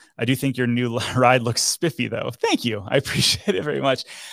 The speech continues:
I see a lot of you guys out and about at the parks and downtown, and I'm, my office is Winter, Winter Garden. I see a lot of you guys when I'm out walking for lunch and that sort of thing. Please say hi. I love getting to chat with you guys, finding out your stories and where you're from and what brought you here,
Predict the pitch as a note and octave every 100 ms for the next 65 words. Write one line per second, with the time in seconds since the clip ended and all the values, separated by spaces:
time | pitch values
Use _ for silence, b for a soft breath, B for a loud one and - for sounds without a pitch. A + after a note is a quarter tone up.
0 | B - G3 B3+ G3 E3 F#3+ D3 C#3+ C3+
1 | C3 C3+ C3+ A#2 B2+ G#2+ A#2 A#2 A#2+ -
2 | F3+ F#3 - - - B2+ A2+ A#2+ A#2+ -
3 | F#3 E3+ E3 D#3 A#2 A2 A#2 A#2 C3+ C#3
4 | C3+ A#2 A#2 C#3+ C#3+ C#3 C3+ B2+ A2 D3+
5 | D#3 D3+ B2+ B2+ B2 B2 B2 B2+ A2+ A#2+
6 | A#2+ A#2+ B B - C3+ C3 C#3+ B2+ B2+
7 | A2 C3 D#3+ D3+ D3+ C#3+ D#3+ D3+ E3 E3
8 | - A#3+ - B2+ G#2 G#2+ G#2 B B -
9 | C#3 D#3 D3 D3 C3+ - C#3 C#3 A#2+ B2+
10 | B2+ B2 - B2+ C3+ C3 B2 C3 C3+ -
11 | B2+ B2+ C3+ C#3+ A#2 A2+ C3 C3 - -
12 | B2 C3 B2+ G#2+ A2+ - A#2+ A#2+ - B2+
13 | B2 B2+ C3